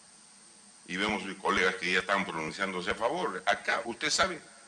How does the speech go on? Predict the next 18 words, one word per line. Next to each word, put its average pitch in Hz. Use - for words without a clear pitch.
usted 101
sabe -
que 95
la 90
gran 175
cantidad 98
de 107
bancadas 101
políticas 151
están 107
a -
favor 92
de 92
estos -
tratados -
por 87
la 85
misma 101